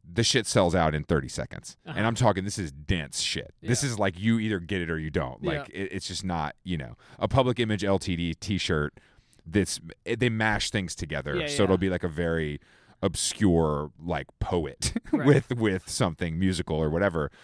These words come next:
Speaker 1: Um, so for people to get both, obviously that's rare,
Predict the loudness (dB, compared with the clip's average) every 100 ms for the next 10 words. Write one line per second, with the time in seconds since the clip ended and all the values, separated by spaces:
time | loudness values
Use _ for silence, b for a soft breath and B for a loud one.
0 | B -2 0 2 -2 -6 B B B 4
1 | 4 6 2 2 2 0 -4 4 8 8
2 | 6 2 0 -2 -4 -6 -4 0 2 2
3 | 0